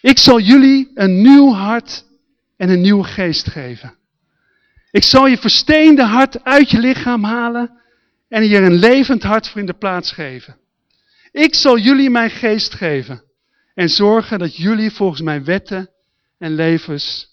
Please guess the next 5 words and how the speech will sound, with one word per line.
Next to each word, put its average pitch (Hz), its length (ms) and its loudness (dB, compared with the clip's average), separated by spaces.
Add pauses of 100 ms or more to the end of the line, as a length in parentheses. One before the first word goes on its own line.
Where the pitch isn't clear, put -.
(140)
en 175 380 -6
regels 175 760 -2 (240)
in 170 180 -6
acht 160 240 -10
nemen." 143 360 -18